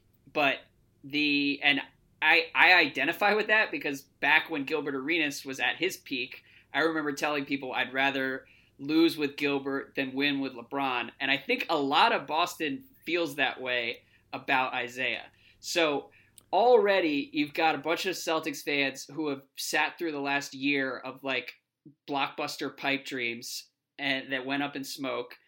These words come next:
and now they have to sell themselves on Kyrie.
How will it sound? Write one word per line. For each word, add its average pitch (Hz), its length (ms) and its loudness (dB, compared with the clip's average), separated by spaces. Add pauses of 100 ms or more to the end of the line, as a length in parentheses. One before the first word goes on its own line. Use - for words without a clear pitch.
(540)
and 139 200 -2
now 156 580 2 (200)
they 139 220 0
have 147 320 2
to 143 340 -4
sell 160 360 -4
themselves 147 600 -4
on 131 160 -6
Kyrie. 120 720 -4